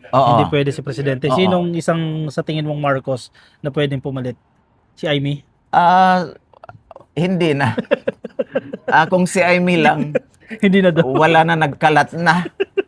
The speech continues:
Speaker 1: Hindi na, alam mo yung ginawa ni Aimee, hindi na yan ma-, maalis sa tao. Wala na siya talaga kahit
Speaker 2: Sira na siya.
Speaker 1: anong gawin niya. Nung una, pumunta siya dito sa kabila, tapos para mag-, manalo lang siya,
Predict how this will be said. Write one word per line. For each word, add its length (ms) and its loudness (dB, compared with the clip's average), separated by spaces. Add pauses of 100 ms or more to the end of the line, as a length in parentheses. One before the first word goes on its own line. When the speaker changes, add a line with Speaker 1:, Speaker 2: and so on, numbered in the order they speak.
(160)
Speaker 1:
Hindi 240 2
na, 160 4
alam 160 2
mo 160 2
yung 240 2
ginawa 400 2
ni 80 -2
Aimee, 480 -2
hindi 320 -2
na 160 0
yan 240 0
ma-, 560 0
maalis 560 2
sa 80 0
tao. 720 0 (480)
Wala 320 4
na 160 4
siya 160 0
talaga 480 0
kahit 240 0
Speaker 2:
Sira 160 0
na 80 -6
siya. 240 -10
Speaker 1:
anong 320 -2
gawin 400 -2
niya. 240 -4 (400)
Nung 240 -4
una, 640 -2 (880)
pumunta 400 -2
siya 160 -2
dito 320 -4
sa 160 -10
kabila, 580 0
tapos 300 -6
para 240 0
mag-, 320 -4
manalo 480 -2
lang 240 -4
siya, 320 2